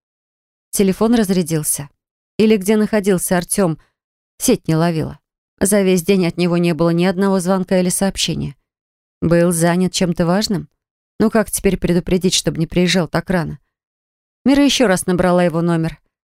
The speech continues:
В ответ ей сообщили, что абонент продолжал оставаться недоступным. Время шло,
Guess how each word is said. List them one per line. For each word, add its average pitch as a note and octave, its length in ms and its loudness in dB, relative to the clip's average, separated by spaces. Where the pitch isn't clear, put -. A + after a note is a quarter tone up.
В E3+ 60 0
ответ F#3 260 0
ей F3 100 2
сообщили, E3+ 460 0
что D#3 240 0
абонент E3 480 0
продолжал E3 540 0
оставаться D#3+ 720 -2
недоступным. D#3 680 -6
Время A#3+ 340 4
шло, F3+ 360 0